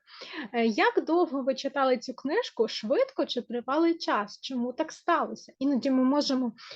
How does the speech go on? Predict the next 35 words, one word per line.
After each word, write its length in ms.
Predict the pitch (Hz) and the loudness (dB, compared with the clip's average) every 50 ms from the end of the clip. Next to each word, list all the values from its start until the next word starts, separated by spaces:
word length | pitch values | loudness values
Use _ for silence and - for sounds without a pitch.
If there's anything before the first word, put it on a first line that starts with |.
| - - | -18 -16
прочитати 360 | - - - - 392 - 381 294 | -12 -8 0 2 2 2 2 2
книжку 420 | - 359 403 392 - - - 392 | 4 4 4 4 4 4 2 2
дуже 500 | 320 320 403 427 427 415 381 277 285 277 | 2 4 6 6 8 8 6 4 2 -2
швидко, 560 | 277 - - 294 277 262 247 254 - - 226 | -2 -2 0 4 4 4 4 2 0 -4 -4
тому 240 | - 247 220 226 226 | -2 0 0 0 0
що 140 | - - 233 | 0 -2 0
вона 160 | 240 233 233 | 2 4 4
нас 320 | 233 214 220 226 226 226 | 4 4 2 2 2 0
захопила, 580 | 196 214 - - 277 233 - 285 262 240 220 202 | 0 -4 -6 -4 -4 -2 0 2 2 2 0 -2
навіть 260 | 202 202 202 202 208 | -2 -4 -6 -6 -10
якщо 280 | - - - - - 220 | -12 -16 -12 -8 -6 -4
вона 160 | 220 220 220 | -2 -2 0
на, 200 | 214 220 214 220 202 | 0 0 0 -2 -2
на 140 | 226 226 208 | -2 -2 -2
багато 340 | 240 196 220 220 202 220 | -2 -2 -4 -4 -6 -6
сторінок. 400 | - - - 208 202 202 208 - _ _ - _ - | -8 -8 -8 -6 -4 -4 -6 -6 _ _ -20 _ -2
Це 60 | 247 | 0
може 160 | 262 269 269 | 2 2 2
бути 180 | 233 262 254 269 | 0 0 0 0
і 60 | - | 0
коротка 480 | - 247 226 254 285 381 370 - 320 311 | 2 2 4 4 4 2 2 0 -4 -4
книжка, 540 | - 277 269 269 285 269 - - - 233 - - - - - - - - - - - - - - | -2 -2 -2 -2 -2 -4 -6 -8 -10 -10 -10 -12 -16 -14 -14 -12 -12 -12 -12 -12 -12 -12 -6 -2
але 180 | 247 262 339 | 2 4 6
іноді 420 | 440 508 508 494 453 403 381 403 403 | 8 8 8 6 6 8 8 8 8
в 20 | |
нас 240 | 403 381 339 - 320 | 6 4 4 4 4
може, 460 | 330 359 381 349 330 349 370 359 349 | 4 6 6 6 4 4 6 6 6
ми 180 | 320 320 330 320 | 6 6 6 6
можемо 360 | 339 359 330 339 349 349 311 | 6 4 6 4 4 4 4
відкласти 640 | 330 320 - - 269 247 254 269 277 - - 302 | 2 -2 -2 -4 -4 -2 0 -2 -2 -2 -4 -6
книжку, 520 | 302 - 269 277 285 - - - 285 294 277 | -4 -4 -2 -4 -4 -6 -8 -10 -8 -6 -4
можливо, 280 | 247 220 247 269 294 | -4 -4 -4 -4 -2
вона 260 | 320 339 339 320 294 | 0 0 0 0 0
вас 200 | 277 277 262 - | 0 -2 -2 -2
не 100 | 262 254 | -2 -2